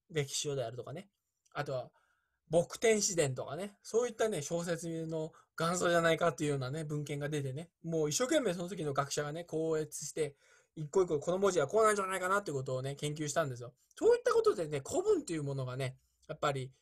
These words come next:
そういった知識が伝わってきてたんですよ。ほいで、その時代にやっぱりこのね、郭中将っていう人はね、この人はどちらかといったら画家として有名かもしれません。彼が残した絵がね、描いた絵が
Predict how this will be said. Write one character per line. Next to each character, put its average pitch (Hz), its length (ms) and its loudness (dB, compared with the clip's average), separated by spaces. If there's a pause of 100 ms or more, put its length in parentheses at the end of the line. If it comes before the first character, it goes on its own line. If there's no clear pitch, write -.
そ - 400 -4
う 175 40 0
い - 20 -4
っ 170 40 -10
た 170 300 4
知 - 180 2
識 - 260 2
が 127 180 -4 (380)
伝 269 100 6
わ 269 60 6
っ - 20 6
て 320 100 -4
き - 80 -8
て 175 80 -4
た 135 60 -2
ん 120 40 -8
で 117 60 -14
す 117 60 -16
よ。 120 120 -18 (260)
ほ 262 120 0
い - 20 0
で、 165 180 6
そ - 140 -2
の 427 280 10
時 381 100 -2
代 415 140 4
に 392 60 2
や 403 80 2
っ 403 40 -4
ぱ 403 100 0
り 370 60 0
こ 330 120 -4
の 330 120 -4
ね、 214 160 -4 (260)
郭 - 320 -8
中 480 100 -2 (120)
将 233 160 2
っ - 80 -8
て 160 100 -8
い - 20 -4
う - 40 -10
人 170 100 -10
は 139 140 -4
ね、 131 220 -6 (960)
こ - 160 -8
の 453 100 2
人 381 200 -2
は 147 380 4 (280)
ど - 100 -6
ち - 80 2
ら 508 80 8
か 554 80 6
と 453 80 6
い 381 40 6
っ - 40 -12
た 175 120 4
ら 147 300 4
画 151 160 -4
家 349 200 -4
と 453 100 2
し - 80 -2
て 403 80 -2
有 370 160 -2
名 381 100 -4
か 370 120 -8
も 262 80 -6
し 175 40 -10
れ 170 60 -8
ま 147 80 -10
せ 135 100 -10
ん。 - 60 -12 (380)
彼 427 200 4
が 233 120 4
残 202 220 -2
し - 80 -2
た 160 280 2 (440)
絵 220 120 8
が 147 140 2
ね、 190 180 -10
描 262 160 4
い 208 40 -8
た 175 120 2
絵 180 100 2
が 135 220 -4